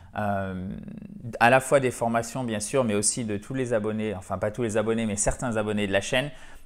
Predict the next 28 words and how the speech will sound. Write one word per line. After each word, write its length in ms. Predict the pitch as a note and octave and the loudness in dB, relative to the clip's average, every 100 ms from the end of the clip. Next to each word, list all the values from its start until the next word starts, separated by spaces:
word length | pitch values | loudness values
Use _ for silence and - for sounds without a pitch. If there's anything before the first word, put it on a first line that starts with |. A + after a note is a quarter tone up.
| - | -16
qui 120 | - B2 | -4 0
me 140 | A#2 | 2
disent 260 | A#2 D3 - | 2 0 4
qu'en 200 | A#2+ A2 | 4 6
fait, 340 | C#3+ D3 - - | 6 6 4 6
en, 640 | A2+ A2+ A2 A2 A2 A2 - - _ - - - - | 8 10 8 6 4 0 -8 -20 _ -20 -20 -18 -8
grâce 380 | A#2 C3+ D#3+ - | 6 8 8 6
à 40 | |
la 100 | D3+ | 4
vidéo 320 | C#3+ C3 C3+ | 4 2 2
quotidienne, 680 | C3 C3+ - A#2+ C3 C#3+ D#3+ - | 2 0 -2 0 4 4 2 0
en 320 | A2+ A2+ A2+ - - - | 0 2 0 -6 -16 -16
faisant 520 | - - D#3+ D3 D3+ D3 | -8 2 4 4 2 2
de 40 | |
l'anglais 480 | C3+ C3 B2 A#2+ A2+ | 0 0 4 6 4
régulièrement, 1040 | G2+ A2 C3+ C3+ C3 B2+ A#2+ B2+ C3 C3+ - - - - | 0 0 0 0 4 4 6 4 4 2 -8 -20 -20 -6
même 580 | A#2 B2+ D3+ E3 D#3+ A#2 - - | -4 4 6 6 4 -6 -12 -6
si 180 | - C3+ | -2 0
on 120 | B2 | 0
voit 260 | A#2 B2 - | 0 0 4
pas 160 | A2+ | 2
trois 320 | - - D3+ | 2 2 4
mille 240 | D3 D3 C3+ | 4 0 -2
mots 160 | C3+ | -4
par 240 | B2 A#2 G#2+ | 0 0 -2
jour, 320 | A#2+ D#3+ - - - - - - | -4 -6 -8 -18 -20 -20 -16 -6
eh 80 | G#2+ | 0
ben, 240 | A2 | 0